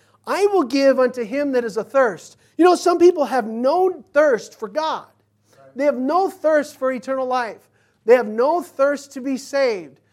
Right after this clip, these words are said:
They don't really care. They think they're fine. They think they're fine. And that's why, again, it's important for a person.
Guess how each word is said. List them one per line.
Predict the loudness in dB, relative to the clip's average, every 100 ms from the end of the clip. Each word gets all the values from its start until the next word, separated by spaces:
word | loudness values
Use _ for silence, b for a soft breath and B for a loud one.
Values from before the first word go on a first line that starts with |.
| _ _
They | 0 0
don't | 0
really | -2 -2 -4
care. | -6 0
They | 2 2
think | 0 -2 0
they're | -4
fine. | 0 2 2 0 -6 -10 _ _ _ _ _ _
They | 0 2
think | 2 0
they're | -2
fine. | -4 -2 0
And | 2 2
that's | -2 -4
why, | -4 -2
again, | -2 -4 -10 -6 -4
it's | -2
important | -4 -6 -8 -6 -6 -8
for | -8
a | -8
person. | -10 -14 -10 -10 -10